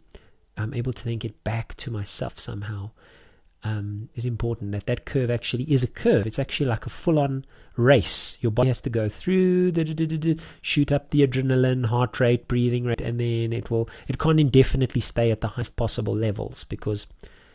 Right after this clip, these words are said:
you know, it will burst. So you gotta trust it. It's like phobias. That's how they do exposure therapy for phobia, where they say, "Okay, I'm gonna show you a picture of a spider," and then the person believes they won't survive it, and they just sit with it, sit with that panic. And then that gets less, and they give it a rating.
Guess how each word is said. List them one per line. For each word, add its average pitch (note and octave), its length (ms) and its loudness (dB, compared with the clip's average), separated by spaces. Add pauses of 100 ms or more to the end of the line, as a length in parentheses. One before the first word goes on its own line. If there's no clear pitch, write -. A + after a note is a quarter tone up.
(160)
you A#2+ 180 -2
know, G#2 120 0
it A2 100 -2
will A#2+ 120 0 (100)
burst. B2+ 480 4
So A2+ 380 -2 (420)
you A#2 80 -4
gotta B2 140 2
trust - 360 -2
it. - 120 -10
It's - 100 -6
like B2+ 140 -4
phobias. C3+ 600 2 (360)
That's - 180 0
how B2+ 100 2
they A#2+ 140 4
do B2 180 2
exposure C#3+ 540 6
therapy A#2 300 0
for A2+ 120 -2
phobia, C3 540 0 (140)
where A2 140 0
they A2+ 120 2
say, A2+ 200 0
"Okay, A2 160 -4
I'm A2 60 -4
gonna A2 80 -4
show - 120 -2
you A2+ 100 0
a - 140 2
picture D#3 240 0
of A#2 140 2
a A2+ 80 -2 (120)
spider," C#3+ 440 0 (540)
and A#2 140 0
then A2+ 140 0 (680)
the A#2+ 100 -2
person C#3+ 300 4
believes A#2+ 220 2
they A2+ 60 2
won't A#2 320 0
survive C3 360 6
it, C3 120 0
and A#2+ 100 0
they B2 60 2
just A#2+ 180 -2
sit - 260 2
with G#2 100 0
it, F2 140 -8
sit - 260 0
with - 120 2
that - 140 -4
panic. - 380 -6 (440)
And C#3+ 120 2
then F#3 140 4
that E3+ 120 -2
gets D#3+ 200 -2
less, E3 320 2
and A#2+ 100 -2
they A#2+ 60 0
give C#3 160 2
it C#3 80 4
a B2 100 4
rating. A2+ 560 2